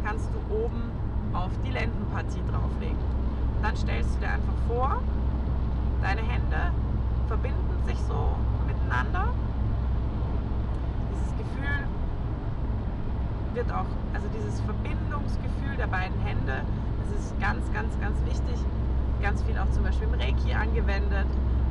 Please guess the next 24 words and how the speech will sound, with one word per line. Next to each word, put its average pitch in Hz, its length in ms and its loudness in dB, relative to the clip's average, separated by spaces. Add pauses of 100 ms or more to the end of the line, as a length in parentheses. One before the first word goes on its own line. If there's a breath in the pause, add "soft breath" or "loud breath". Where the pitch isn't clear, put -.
Und 196 160 2
es - 160 2
ist - 100 2
ganz 202 380 2 (100)
wichtig, - 400 2 (1300)
fängt 226 300 2
bei 170 300 2 (1300)
Therapeuten 240 720 2
an. 214 160 2
Du - 280 2
kannst 233 200 2 (100)
nur 233 140 2
einen 208 240 4
Pferdekörper 208 720 4 (800)
arbeiten, 220 640 4
wenn 214 180 2
du 220 140 2
dies-, 208 300 2
wenn 220 140 2
du - 80 4
deine 214 200 4
Hände - 300 4
durch - 160 4
den - 120 2